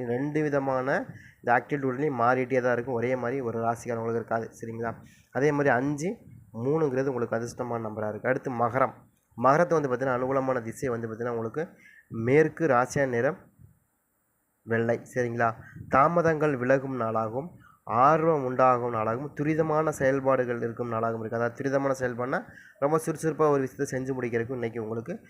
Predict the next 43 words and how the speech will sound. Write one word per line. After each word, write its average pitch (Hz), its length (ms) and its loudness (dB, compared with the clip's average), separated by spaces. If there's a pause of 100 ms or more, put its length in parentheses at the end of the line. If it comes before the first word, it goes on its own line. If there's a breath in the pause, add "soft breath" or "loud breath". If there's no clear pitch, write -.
(220 loud breath)
அருமையான 120 380 -2
நாளா 117 220 0
இருக்கு. 120 180 -2
அதே 143 220 2
மாதிரி 147 200 0
இன்றைய 151 300 0
நாளை 135 180 2
பொறுத்த 120 220 -4
வரைக்கும் 120 260 -2
நிறையா, 131 320 0 (520 loud breath)
அ, 123 80 -4 (480)
வெளி, 139 300 2 (280)
வெளி 135 240 0
உலக 156 240 2
பட்ட-, 131 320 -4
வட்டார 131 380 2
பழக்க 127 280 2
வழக்கங்கள் 127 460 0
ரொம்ப 117 180 -2
ஸ்ட்ராங்கா 117 340 -2
இருக்கும். 120 260 -6 (320 loud breath)
அதுலேருந்து 156 320 4
நன்மைகள் 139 480 0
நடக்கிறதுக்கான 117 480 -4
வாய்ப்புகளும் 127 460 -2
கண்டிப்பா 117 320 -4
இருக்கும் 113 200 -6
இன்றைய, 113 300 -6
இன்றைய 123 280 0
நாளை 120 180 0
பொறுத்த 113 220 -6
வரைக்கும். 113 300 -10
சரிங்களா? 117 360 -6 (640 soft breath)
அதே 139 160 2
மாதிரி 151 180 2
உங்களுக்கு 131 260 2
அனுகூலமான 139 400 0
திசை 120 240 -6
மேற்கு, 123 340 -2
ராசியா 120 300 0
நிறம் 127 260 -2
வெண்மை. 107 360 -8
சரிங்களா? 117 360 -8